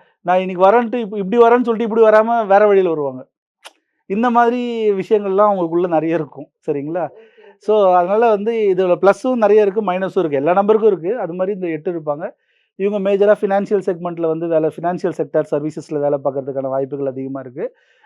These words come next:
Speaker 1: அதே மாதிரி பாத்தீங்கன்னா, ஸ்கிராப்னு எடுத்துக்கிட்டீங்கன்னு வச்சுங்களேன், நீங்க எந்த வகையான ஸ்கிராப்பா இருந்தாலும், அது பாக்குறவங்க எட்டு இருந்தீங்கன்னா, தாராளமா பிசினஸ் பண்ணலாம்.
Speaker 2: ஓகே.
Speaker 1: எந்த ஸ்கிராப், அதாவது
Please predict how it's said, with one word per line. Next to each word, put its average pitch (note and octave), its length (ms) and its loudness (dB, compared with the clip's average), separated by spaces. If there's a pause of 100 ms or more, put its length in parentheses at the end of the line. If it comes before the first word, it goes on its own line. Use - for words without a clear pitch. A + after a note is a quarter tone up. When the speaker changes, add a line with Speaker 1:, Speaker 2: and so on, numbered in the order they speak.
Speaker 1:
அதே F3 200 2
மாதிரி F#3+ 240 0
பாத்தீங்கன்னா, F3 240 -2
ஸ்கிராப்னு B3 680 4
எடுத்துக்கிட்டீங்கன்னு F3+ 480 -4
வச்சுங்களேன், D#3 340 -2
நீங்க D#3+ 220 -4
எந்த B3 540 2
வகையான A#3 360 2
ஸ்கிராப்பா G3+ 420 2
இருந்தாலும், F#3 540 -2 (360)
அது E3 220 -2 (140)
பாக்குறவங்க G#3+ 720 4
எட்டு F#3 380 0
இருந்தீங்கன்னா, G3 420 -4
தாராளமா F3+ 580 2
பிசினஸ் D#3+ 340 -10
பண்ணலாம். B2 360 -16
Speaker 2:
ஓகே. - 760 -20
Speaker 1:
எந்த G#3 460 -2
ஸ்கிராப், F3 320 2
அதாவது F3 400 -4